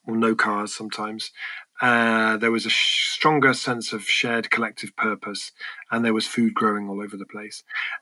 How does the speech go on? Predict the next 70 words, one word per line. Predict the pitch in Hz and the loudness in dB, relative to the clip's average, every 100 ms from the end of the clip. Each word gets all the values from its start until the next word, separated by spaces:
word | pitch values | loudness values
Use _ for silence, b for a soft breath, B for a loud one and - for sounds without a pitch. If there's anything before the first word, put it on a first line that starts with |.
| - - | 0 4
And, | 131 127 - - | 4 4 0 0
and, | 135 131 127 | 4 4 2
f-, | - - 165 - | -6 -2 0 4
uh, | 151 143 - - | 6 6 2 0
and, | 143 | 4
and | 139 143 | 6 8
we | 151 | 8
would | 147 151 | 8 4
do | 139 190 233 | 6 8 8
that | 131 123 | 8 6
exercise, | 131 - - 123 117 117 | 2 -2 -2 2 4 4
and | 131 | 4
then, | 135 131 | 4 4
you | 135 | 2
know, | 117 | 2
people | 139 135 | 2 2
would | 113 | 4
leave | 117 113 | 4 2
and | |
go | 113 117 | 2 4
out | 113 117 | 4 2
into | 120 113 | -4 -8
the | 107 | -2
normal | 117 113 110 | 0 0 0
world | 110 107 104 | 0 -2 -4
and | 110 | 0
go, | 110 | 2
"Yeah, | 113 110 | 2 0
right, | 104 110 113 | -2 -8 -4
well, | 113 | 0
that | 135 | 0
was, | 127 - - | -2 -8 0
that | 131 | 0
was | 131 110 | 0 -4
nice, | 104 98 | -4 -4
but, | - 117 | -6 -6
like, | 117 120 | -4 -2
that's | 127 - | -4 -2
never | 104 104 | -4 -2
gonna | 104 | -2
happen." | 98 101 - 104 B B B B | -4 -6 -10 -14 B B B B
And | 143 | 6
actually, | 170 190 - 135 131 | 6 4 4 6 6
we | 147 139 143 | 4 2 4
had, | - 202 196 | 6 4 4
that's | 175 185 - | 0 0 -2
what | 147 | 0
we've | 160 | 0
had | 147 170 220 - 101 | 0 0 0 0 -6
for | - 135 | -4 0
at | 143 | 2
least | 208 196 | 2 0
a | 208 | -4
couple | 175 160 | -2 0
of | 143 | 2
months. | 139 110 - | 2 -2 -6
We | 123 | -2
could | 123 | -2
go | 117 135 139 | 2 2 2
outside, | 120 - 120 113 | 0 -4 -4 -2
and | 110 113 - | -4 -6 -4
all | 151 | -2
of | 165 | 0
a | 151 | -2
sudden, | 143 131 | -2 0
that | 127 117 | -2 -2
was | 120 | -6
so | - 139 | 0 0
much | 131 120 - | 0 -2 -4
more | 123 120 113 | -6 -4 -4